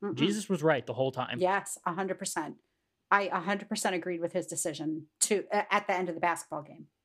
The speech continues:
Speaker 1: A hundred percent agreed with his, I feel like it was too neatly tied up from that point on.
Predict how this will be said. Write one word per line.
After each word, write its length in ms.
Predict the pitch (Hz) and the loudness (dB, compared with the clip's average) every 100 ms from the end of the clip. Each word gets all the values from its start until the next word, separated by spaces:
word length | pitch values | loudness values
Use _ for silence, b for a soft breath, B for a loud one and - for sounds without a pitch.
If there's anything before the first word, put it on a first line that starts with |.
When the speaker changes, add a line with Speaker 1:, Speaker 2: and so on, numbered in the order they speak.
| _ _ | _ _
Speaker 1:
A 60 | 180 | 0
hundred 260 | 170 165 | 0 0
percent 300 | 165 - 160 - _ | -4 -2 -2 -4 _
agreed 280 | 170 165 156 | -6 -2 -2
with 140 | 160 - | -4 -8
his, 280 | 151 147 - B B | -6 -6 -8 B B
I 100 | 220 | 2
feel 220 | 240 220 | 2 2
like 160 | 190 | 0
it 60 | 196 | -2
was 100 | 165 | -6
too 180 | - 214 | -2 -2
neatly 320 | 180 180 175 | -2 -2 -4
tied 280 | - 175 170 | 2 2 2
up 140 | 165 | 0
from 160 | - 170 | 0 0
that 200 | 165 165 | 0 0
point 240 | - 160 | -2 -4
on. 340 | - 151 131 | -2 -6 -6